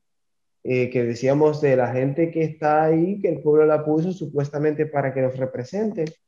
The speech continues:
y, y de repente viene, resulta que entonces esa gente solamente está como beneficiándose del pueblo,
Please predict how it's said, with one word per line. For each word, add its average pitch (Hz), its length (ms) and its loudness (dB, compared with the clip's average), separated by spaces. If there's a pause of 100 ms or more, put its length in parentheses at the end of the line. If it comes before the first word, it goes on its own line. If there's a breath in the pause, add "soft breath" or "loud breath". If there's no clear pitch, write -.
(400)
y, 135 360 -2
y - 20 0
de 131 160 2
repente 131 520 2
viene, 160 640 2
resulta 143 540 -4
que 123 280 -2
entonces 135 640 -2
esa 135 240 -8
gente 139 240 -4
solamente 131 420 -2
está 123 320 -6
como 117 420 -6 (460)
beneficiándose 143 1080 0
del 120 160 -2
pueblo, 110 460 -8